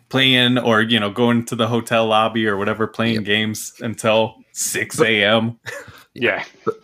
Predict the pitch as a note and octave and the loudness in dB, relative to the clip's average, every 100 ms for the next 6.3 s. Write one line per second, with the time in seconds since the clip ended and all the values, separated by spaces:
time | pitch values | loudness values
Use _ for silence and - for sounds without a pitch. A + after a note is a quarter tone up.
0 | - G#2+ - A#2+ A#2 B2 C3 - A#2+ G#2+ | -4 -2 0 0 2 0 0 -2 -2 -2
1 | F#2+ - _ - G2 F#2 F2 E2 D#2+ - | -4 -10 _ -4 0 2 2 4 2 2
2 | E2+ E2 D#2 - F2 F2 D#2+ D#2 F#2+ D#2 | 0 -2 -4 -2 -2 0 -2 0 -2 0
3 | - D3+ C#3+ G#2+ F2 - G2 G2+ G#2 - | -4 -2 -2 -2 -4 -2 0 0 -2 -2
4 | D#2+ F#2 F#2 D2+ - D#2 E2+ - F2 - | -2 0 0 0 -6 -2 -2 0 -4 -2
5 | - D#2+ D2 C#2+ _ _ _ _ _ _ | -2 -2 -2 -10 _ _ _ _ _ _
6 | _ F#2 | _ -2